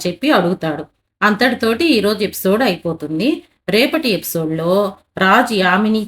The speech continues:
చెప్పినట్లు "తిరుగుబోతువి అన్నది నిజమా?" అని చెప్పి అ-, అని చెప్పి "నేను నమ్మాల్సి వస్తుంది" అని చెప్పి అనగానే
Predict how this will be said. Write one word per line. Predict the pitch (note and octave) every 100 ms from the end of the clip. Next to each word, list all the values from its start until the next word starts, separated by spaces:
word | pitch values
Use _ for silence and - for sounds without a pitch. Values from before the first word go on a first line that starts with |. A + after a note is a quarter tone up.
| G#3+
చెప్పినట్లు | - F3+ E3+ - D#3 E3+ G3 - _ _ - _ _ _ G3+
"తిరుగుబోతువి | G#3+ G#3+ B3 F#3+ G#3+ G#3+ G3 G#3+
అన్నది | E3+ E3+ D#3+
నిజమా?" | E3+ D#3+ F#3+ F#3+ A#3+ -
అని | F#3 F3
చెప్పి | F3+ - C#4+
అ-, | A#3+ D#3 - _ _ _ _ _
అని | F#3+ G3+ G3
చెప్పి | F#3+ - C4
"నేను | G#3 F3
నమ్మాల్సి | F3 F3 G#3 A3+ -
వస్తుంది" | E3 - F#3+ F3+ E3+ -
అని | F3 F3
చెప్పి | E3+ F3+
అనగానే | D#3+ F#3+ G#3+ E3 D3+ D#3 F#3 F#3